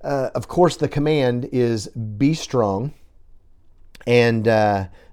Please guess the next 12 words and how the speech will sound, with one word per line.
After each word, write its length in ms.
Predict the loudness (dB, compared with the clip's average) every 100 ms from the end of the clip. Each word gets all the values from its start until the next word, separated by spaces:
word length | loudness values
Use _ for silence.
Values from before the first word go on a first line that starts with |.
| -20 _ _
you 120 | -2
know, 180 | 0 2
that, 340 | 2 2 0 -18 -20 -20 -6
that, 420 | -2 -2 -4 -2
uh, 360 | 0 2 0 -4 -18 -20 _ -20 -20 -20
if 140 | -20 -20
I 60 |
could 160 | -20 -16
pull 200 | -14 -12
it 80 | -12
up 160 | -14
here, 280 | -12 -12 -14